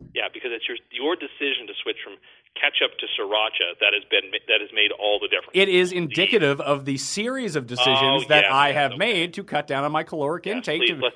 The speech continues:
Speaker 2: to make sure that my heart remains pumping.
Speaker 1: Yes, because you have, okay,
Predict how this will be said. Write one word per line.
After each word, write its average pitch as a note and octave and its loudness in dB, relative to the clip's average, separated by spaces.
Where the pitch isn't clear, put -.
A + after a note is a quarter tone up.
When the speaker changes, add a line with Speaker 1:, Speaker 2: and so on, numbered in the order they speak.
Speaker 2:
to E3+ -6
make F3 2
sure E3 0
that F3 2
my E3+ 0
heart D#3 -4
remains E3 -4
pumping. G#3 -4
Speaker 1:
Yes, A2+ 2
because G#2+ -2
you A#2 -10
have, B2 -2
okay, A2+ 0